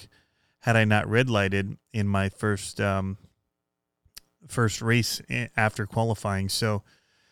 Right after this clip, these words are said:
and it was close. I mean, I, I, I did win that race, but I had red lighted, so it didn't matter. But, um,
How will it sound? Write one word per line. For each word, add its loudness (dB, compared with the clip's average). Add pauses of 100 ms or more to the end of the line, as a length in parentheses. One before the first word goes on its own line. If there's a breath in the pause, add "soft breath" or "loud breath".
(160)
and -4
it 2
was -2
close. 0
I -2
mean, 0
I, 2
I, 0
I 6
did 8
win 6
that 6
race, 6
but 0
I 8
had 0
red 2
lighted, 0
so -2
it -4
didn't -2
matter. 0 (840 soft breath)
But, 2
um, 0